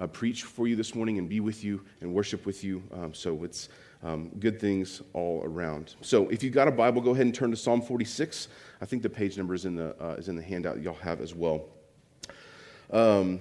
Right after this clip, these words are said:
we will be, we're talking about God, our mighty fortress. And if you, if you know anything about, um, church history, Martin Luther, the Reformation, um, or the, the hymn,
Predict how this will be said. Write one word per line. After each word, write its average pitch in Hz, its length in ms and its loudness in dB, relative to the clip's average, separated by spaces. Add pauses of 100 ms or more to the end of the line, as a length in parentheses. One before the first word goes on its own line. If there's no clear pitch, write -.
we 135 120 6
will 156 100 8
be, 123 400 6
we're 131 140 2
talking 151 260 2
about 110 220 2
God, 123 300 4
our 117 140 4
mighty 110 400 4
fortress. - 800 -6
And 107 140 0
if 104 100 -4
you, 127 160 0
if - 160 -6
you 135 60 2
know 175 120 6
anything 147 240 4
about, 110 480 2
um, 101 140 -2
church 113 240 -2
history, 120 300 -2
Martin 101 280 0
Luther, 107 300 -2
the 92 80 -4
Reformation, 107 760 0 (300)
um, 95 240 0
or 104 100 4
the, 98 140 4
the 98 200 0
hymn, 107 420 0